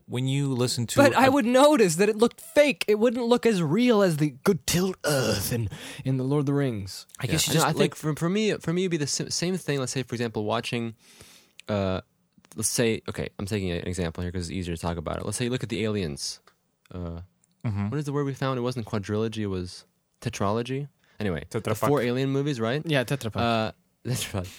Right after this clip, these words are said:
Speaker 3: You can notice when you're watching more of the Alien movies that it doesn't feel like what the first film did. You see what I'm saying?
Speaker 1: Slowly
Speaker 3: So if I'm watching, if I'm
Speaker 1: diminishing,
Speaker 3: watching,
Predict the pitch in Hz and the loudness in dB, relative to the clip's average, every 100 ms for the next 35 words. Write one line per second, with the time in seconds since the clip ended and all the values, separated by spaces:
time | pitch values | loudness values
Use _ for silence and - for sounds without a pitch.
0 | - 156 151 170 160 170 202 175 131 139 | -8 -4 0 0 2 4 4 4 0 -2
1 | 135 127 127 139 135 123 123 131 127 95 | -2 0 0 0 -4 -2 0 0 0 -2
2 | 120 127 135 131 135 151 175 - - _ | -2 -2 -2 -2 -2 -2 -2 -6 -10 _
3 | _ - 117 - 117 - - - 135 135 | _ 0 0 -2 -8 -8 -6 -2 0 -2
4 | - - - 131 127 127 127 127 _ - | -6 -10 -4 0 0 0 -2 -6 _ -10
5 | 113 120 - - 131 117 - - - - | -8 -8 -8 -2 -2 -2 -6 -8 -8 -10
6 | - 92 110 107 110 104 117 123 120 117 | -8 -6 -4 -2 -2 -2 0 2 4 4
7 | 110 110 113 185 - 185 190 208 214 - | 4 4 6 4 4 2 2 0 0 -4